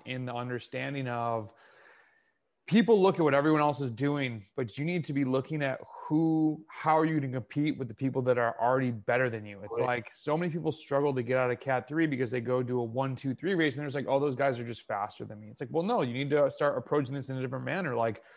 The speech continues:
Speaker 1: when, yeah, when they're doing threshold stuff, it might be V O two for you, but how can you draft better? How can you conserve more energy? How can you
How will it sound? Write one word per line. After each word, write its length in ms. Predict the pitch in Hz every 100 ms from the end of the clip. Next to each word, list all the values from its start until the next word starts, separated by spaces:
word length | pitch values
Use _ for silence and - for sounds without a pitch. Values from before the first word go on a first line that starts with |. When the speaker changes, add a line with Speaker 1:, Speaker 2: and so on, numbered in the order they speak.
| - _
Speaker 1:
when, 140 | 139 131
yeah, 200 | 139 190
when 160 | 135
they're 100 | 127
doing 240 | 139 156 143
threshold 460 | 135 143 180 180
stuff, 300 | - 214 220 - - _ 170
it 120 | 180
might 180 | 190 147
be 120 | 139
V 220 | 131 151
O 80 | 147
two 260 | 135 156 135
for 160 | 131
you, 560 | 127 190 220 135 139 - _ -
but 360 | 143 208 185 -
how 200 | - 156
can 140 | 170
you 80 | 160
draft 420 | 120 127 120 -
better? 240 | 120 107 -
How 200 | 143 147
can 160 | 147 151
you 80 | 135
conserve 460 | 143 127 143 131
more 160 | 127 123
energy? 280 | 117 107 110
How 280 | - 135 131
can 240 | - 147
you 380 | 139 135 135